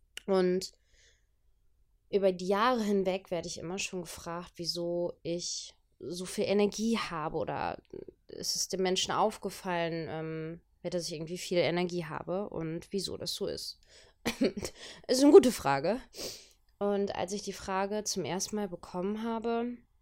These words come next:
habe ich, ähm, reflexartig sofort geantwortet und dann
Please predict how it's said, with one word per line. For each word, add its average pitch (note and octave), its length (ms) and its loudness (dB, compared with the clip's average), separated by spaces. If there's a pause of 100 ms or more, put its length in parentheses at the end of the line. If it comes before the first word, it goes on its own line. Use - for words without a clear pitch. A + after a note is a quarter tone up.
(720)
habe G3+ 180 -2
ich, G#3+ 280 -4
ähm, E3 540 -8
reflexartig D#3+ 880 -6
sofort - 440 -8
geantwortet G#3 840 -6
und D#3+ 460 -8 (720)
dann A#3 480 -2